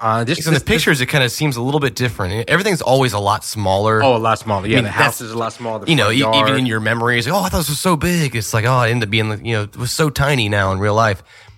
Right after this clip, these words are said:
Speaker 2: You know, same sort of thing. Even from the road, once I walked into the yard and to the front door, everything just kinda shrunk and it became a lot smaller.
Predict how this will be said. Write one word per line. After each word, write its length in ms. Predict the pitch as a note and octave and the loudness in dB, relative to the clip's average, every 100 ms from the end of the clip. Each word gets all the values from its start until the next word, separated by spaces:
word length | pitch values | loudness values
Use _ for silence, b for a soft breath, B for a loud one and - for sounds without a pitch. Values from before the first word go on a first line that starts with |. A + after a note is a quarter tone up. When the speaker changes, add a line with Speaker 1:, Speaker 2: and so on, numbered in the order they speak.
| B B B - | B B B 0
Speaker 2:
You 100 | C#3+ | 2
know, 220 | A#2+ G2 - | 2 0 -6
same 260 | - F#3+ | -2 0
sort 160 | D3+ A#2+ | 2 2
of 80 | G2 | 2
thing. 360 | A#2 G2 F#2+ - _ _ - | 2 2 -2 -10 _ _ -10
Even 320 | A2 F3+ F#3 | 0 2 2
from 140 | D#3+ B2+ | 2 0
the 80 | |
road, 460 | A2 C3+ A#2 G2+ F2+ b b - | 2 4 4 2 -4 b b -2
once 220 | - D3 | 0 2
I 40 | |
walked 600 | A2 G2+ A2+ B2 - - _ _ C3+ | -2 0 0 0 -2 -16 _ _ -2
into 280 | C#3+ - | 0 -2
the 120 | A#2+ A2 | -4 0
yard 360 | A2 G2+ G2+ | 2 2 2
and 200 | F#2+ F#2 - | -2 -6 -10
to 140 | - D3 | -4 -4
the 80 | B2 | -2
front 240 | A#2 G2+ | -2 0
door, 380 | G#2 G2 F#2 F2+ b b b _ | 0 0 -2 -4 b b b _
everything 280 | C#3 D#3+ D#3 | -2 2 2
just 100 | A#2+ | 2
kinda 160 | B2+ G2 | 0 4
shrunk 680 | - - A#2 F2 E2+ - - | 2 4 0 0 -6 -16 -8
and 120 | G2+ | -6
it 40 | |
became 280 | F#2 A#2+ G#2 | -4 -2 -2
a 60 | F#2+ | 0
lot 360 | F#2 G#2+ G#2 | 0 0 0
smaller. 600 | - - G2+ F#2+ E2+ E2 | -6 0 2 2 0 -4